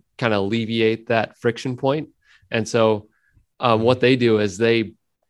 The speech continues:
bill the insurance company for providing the vaccine. They send the vaccine to our clinic and we administer it. And so that way we're not billing insurance for that service, a third party is, but they're still getting the vaccine for free through their insurance.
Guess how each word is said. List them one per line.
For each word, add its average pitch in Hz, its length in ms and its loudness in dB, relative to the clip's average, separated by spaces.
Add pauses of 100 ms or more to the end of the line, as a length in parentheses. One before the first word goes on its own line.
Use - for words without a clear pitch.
(140)
bill 110 240 2
the 107 140 -4
insurance 110 420 -4
company 98 560 -8 (200)
for 113 140 -4
providing 104 500 -2
the 98 80 -4
vaccine. 101 680 -4 (360)
They 113 80 -4
send 107 240 -6
the 101 60 -4
vaccine 101 420 -8
to 98 120 -10
our - 120 -8
clinic 107 460 -6
and 170 160 -12
we 104 100 -8
administer 98 640 -8
it. - 160 -8 (480)
And 104 100 -8
so 110 100 -2
that 117 220 2
way 104 240 0
we're 127 260 0
not 120 180 2
billing 113 260 0
insurance 120 760 -6 (340)
for 110 120 -6
that 104 200 -8
service, 131 600 0
a 113 60 -10
third 104 280 -2
party 127 380 2
is, 101 300 -6 (400)
but 113 80 -6
they're 113 120 0
still 110 220 -2
getting 101 320 -2
the 98 80 -6
vaccine 98 440 -8
for 101 120 -12
free 98 460 -8 (180)
through 104 120 -6
their 101 120 -10
insurance. 110 640 -10